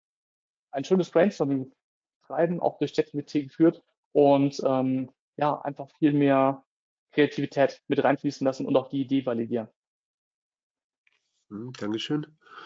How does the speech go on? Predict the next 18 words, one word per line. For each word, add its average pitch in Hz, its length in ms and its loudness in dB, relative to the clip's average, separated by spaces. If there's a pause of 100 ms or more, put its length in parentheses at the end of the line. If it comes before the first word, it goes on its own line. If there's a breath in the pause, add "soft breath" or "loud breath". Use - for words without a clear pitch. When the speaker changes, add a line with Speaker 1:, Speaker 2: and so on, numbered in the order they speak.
(680 loud breath)
Speaker 2:
Wie 156 140 4
wahrscheinlich 180 560 2
ist 151 420 0
Duplicate-Content, 131 1120 2
wenn 123 200 2
Mitbewerber 139 800 2
ähnlich 165 460 4
bei 127 120 2
den 123 160 0
Produkttexten 131 880 -2
vorgeht 113 600 2 (300 soft breath)
und, 117 260 -4
äh, 131 140 2
man 120 180 2
die 110 100 0
gleichen 127 360 0
Produkte 123 420 -2
führt? - 540 -6